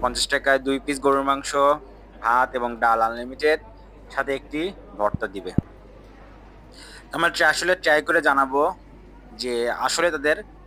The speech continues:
অফারটা কেমন। এটা কি শুধুই বিজ্ঞাপনের জন্য নাকি অন্য কিছু?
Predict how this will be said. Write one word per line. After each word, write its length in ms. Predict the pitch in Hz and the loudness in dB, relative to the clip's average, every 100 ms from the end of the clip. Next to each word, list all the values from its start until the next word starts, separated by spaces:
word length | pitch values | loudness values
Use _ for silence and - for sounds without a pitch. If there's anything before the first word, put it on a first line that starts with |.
| - - - - | -20 -20 -12 -8
অফারটা 560 | 113 135 - 143 160 - - - - - | -2 -2 0 2 0 -2 -18 -20 -20 -6
কেমন। 300 | 113 101 95 - - - - - - - - - - - - - - - | -6 -6 -10 -18 -20 -20 -20 -20 -18 -18 -18 -18 -18 -18 -18 -18 -16 -6
এটা 120 | 143 | -4
কি 60 | |
শুধুই 680 | 139 139 143 160 160 160 160 | -4 -2 0 0 0 -2 -4
বিজ্ঞাপনের 480 | 143 127 143 143 143 | -6 -2 -2 0 0
জন্য 240 | 143 147 156 | -2 -2 2
নাকি 920 | 165 156 131 - 127 123 120 120 120 | 2 2 -2 -4 -6 -4 -4 -4 -6
অন্য 200 | 135 127 | -6 -8
কিছু? 380 | - - 151 | -6 -6 -4